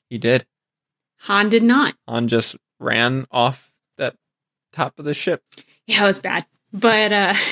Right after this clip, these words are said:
Speaker 2: <laughs> kinda funny. And, uh, kinda love to see it.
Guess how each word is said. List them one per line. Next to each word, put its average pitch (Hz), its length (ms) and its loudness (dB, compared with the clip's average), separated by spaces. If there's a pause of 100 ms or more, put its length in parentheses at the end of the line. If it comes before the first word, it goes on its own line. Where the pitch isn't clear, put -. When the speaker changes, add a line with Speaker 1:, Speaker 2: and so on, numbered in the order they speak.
(360)
Speaker 2:
<laughs> - 520 -20
kinda 370 200 2
funny. 180 240 -6 (840)
And, 254 260 4
uh, 262 240 4 (480)
kinda 415 200 0
love 415 160 0
to 381 80 -4
see 339 220 4
it. - 140 -6